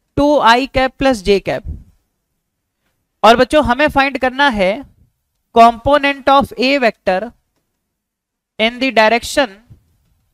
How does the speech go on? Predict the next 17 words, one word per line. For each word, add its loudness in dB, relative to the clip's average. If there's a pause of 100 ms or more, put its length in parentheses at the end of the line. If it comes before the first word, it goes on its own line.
(140)
direction 2
of, 0 (800)
और 4
बच्चों 0
यहां 2
पर 0
जो 0
B 0
vector 0
है 0
वो -2
आपको 0
दे 0
रखा 0
है -4
I 0
cap -4